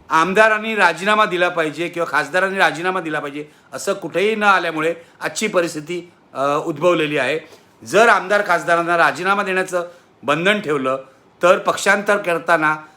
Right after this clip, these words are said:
दहा वेळा हे लोक विचार करतील. पण राहुल नार्वेकर आणि त्यांचे मालक नरेंद्र मोदी आणि अमित शहा हे आता पक्षांतर बंदी कायदाच मोडीत काढण्याचा विचार आहेत आहे,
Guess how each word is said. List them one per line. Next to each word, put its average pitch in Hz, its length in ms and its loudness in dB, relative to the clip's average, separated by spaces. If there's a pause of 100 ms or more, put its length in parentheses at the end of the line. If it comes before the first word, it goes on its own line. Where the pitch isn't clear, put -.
(160)
दहा 139 540 2
वेळा 175 480 2 (400)
हे 180 160 -2
लोक 185 260 -4
विचार 160 300 0
करतील. 143 420 -8 (400)
पण 202 120 4
राहुल 202 280 2
नार्वेकर 202 560 0 (300)
आणि 185 380 0 (340)
त्यांचे 170 280 -2
मालक 175 320 4 (300)
नरेंद्र 185 400 0
मोदी 180 340 -4
आणि 160 200 -4
अमित 156 260 -6
शहा 143 300 -2 (460)
हे 202 140 2
आता 175 440 2 (340)
पक्षांतर 202 500 0
बंदी 180 280 0
कायदाच 180 580 2 (260)
मोडीत 180 360 2
काढण्याचा 180 300 0
विचार 156 320 0
आहेत 135 240 0
आहे, 139 200 -2